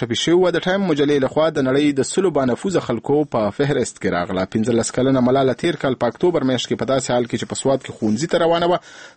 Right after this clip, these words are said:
د پاکستاني طالبانو په ډزو ټپي شوه. نوموړي له هغه وخته د علاج لپاره برتانیې ته راوړل شو او تر اوسه هلته اوسیږي. ملاله سږ کال د نوبل د سولې د جایزې لپاره هم کاندیده شوې ده. د ټایم مجلې په فهرست کې د هرات ولایت اوسیدونکې افغانه میرمن رویا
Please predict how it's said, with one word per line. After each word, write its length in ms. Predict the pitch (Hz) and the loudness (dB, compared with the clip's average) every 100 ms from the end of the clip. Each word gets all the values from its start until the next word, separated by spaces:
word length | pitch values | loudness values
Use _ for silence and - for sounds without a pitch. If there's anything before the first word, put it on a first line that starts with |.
| - | -4
د 100 | 104 101 | -2 -2
پاکستاني 400 | 95 - 113 147 | -4 -2 0 0
طالبانو 380 | 110 101 113 113 | 0 0 2 0
په 180 | 95 131 | 0 0
ډزو 200 | 123 90 | 0 -2
ټپي 220 | - - - | -8 -10 -8
شوه. 140 | 92 | -4
نوموړي 360 | 95 98 113 107 | 0 2 2 2
له 100 | 117 | 2
هغه 140 | 117 | 2
وخته 200 | 117 - | 0 0
د 60 | 107 104 | 0 2
علاج 240 | 117 120 110 | 2 0 0
لپاره 280 | 123 123 104 | 0 0 -2
برتانیې 380 | - 98 120 165 | -2 0 0 0
ته 120 | 175 | 0
راوړل 280 | 170 180 175 | 2 0 0
شو 80 | 185 | 0
او 80 | 165 | 0
تر 180 | 139 | 2
اوسه 280 | 170 170 104 | 2 0 -2
هلته 180 | 98 87 | -4 -6
اوسیږي. 400 | 85 - 87 - - - - - 147 | -8 -10 -12 -14 -20 -18 -12 0 2
ملاله 220 | 160 156 | 2 0
سږ 160 | - 160 | -4 -2
کال 140 | 156 143 | 0 0
د 140 | 147 | 0
نوبل 240 | 170 139 | 0 0
د 120 | 110 - | -2 0
سولې 200 | 190 165 113 | 2 2 -2
د 20 | |
جایزې 400 | 104 95 104 95 | -4 -2 -2 -2
لپاره 300 | 98 101 107 | -2 -2 -2
هم 160 | 143 135 | -4 -4
کاندیده 380 | - 127 143 151 - | -2 0 2 0 -2
شوې 180 | 87 - | -6 -10
ده. 20 | - - - - - | -14 -18 -20 -16 -2
د 180 | 113 - | 0 2
ټایم 160 | 135 127 | 0 0
مجلې 340 | 117 120 135 - | 0 2 0 2
په 180 | 127 113 - | 2 2 0
فهرست 340 | 117 139 - | -2 -2 0
کې 60 | 156 139 | 0 0
د 80 | |
هرات 260 | 131 156 160 | 2 0 0
ولایت 300 | 151 143 147 | 0 0 0
اوسیدونکې 400 | 139 143 165 165 139 | 0 0 0 0 0
افغانه 320 | 117 160 190 170 | 0 0 0 2
میرمن 420 | 147 123 113 110 | 2 2 0 2
رویا 260 | 110 123 | 2 2